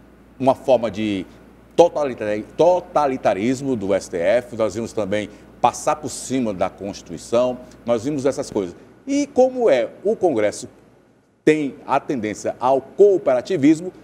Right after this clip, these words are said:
eles estão unidos para tirar poder do S T F. Mas eu acho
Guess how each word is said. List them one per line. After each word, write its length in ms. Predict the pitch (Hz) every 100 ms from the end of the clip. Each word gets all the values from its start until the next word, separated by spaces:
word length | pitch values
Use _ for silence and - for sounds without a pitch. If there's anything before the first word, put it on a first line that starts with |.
| -
eles 260 | 185 196 175
estão 320 | 175 - 123
unidos 480 | 185 233 156 156 170
para 180 | 185 175
tirar 240 | 175 143
poder 380 | - 120 113 135
do 180 | 123 117
S 180 | 98 -
T 80 | 113
F. 180 | 78 - - _ _ _ _ _ _ _ _
Mas 220 | 101 113
eu 140 | 156 123
acho 340 | 110 -